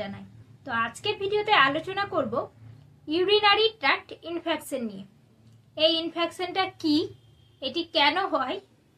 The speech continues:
এবং এই ইনফেকশনটি হলে শরীরে কি কি লক্ষণ প্রকাশ পায় এবং এই ইউরিনারি ট্র্যাক্ট ইনফেকশন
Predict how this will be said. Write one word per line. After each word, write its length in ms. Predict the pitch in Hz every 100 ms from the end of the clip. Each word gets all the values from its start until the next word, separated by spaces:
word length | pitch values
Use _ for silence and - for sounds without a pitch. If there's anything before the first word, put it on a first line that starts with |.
| -
এবং 220 | 262 294 - -
এই 80 | 339 359
ইনফেকশনটি 640 | 349 370 370 - 403 392 392
হলে 240 | 277 247 262 403 _ _ _
শরীরে 320 | - 320 339 392
কি 100 | 349 339
কি 80 | 381 349
লক্ষণ 320 | 262 240 330 330 302
প্রকাশ 320 | 285 339 370 370
পায় 200 | 233 247 415 - _ _ _
এবং 240 | 269 285 320 311 285
এই 80 | 311 302
ইউরিনারি 440 | 320 339 370 392 415 403
ট্র্যাক্ট 240 | 330 320 330
ইনফেকশন 480 | 277 277 311 - 349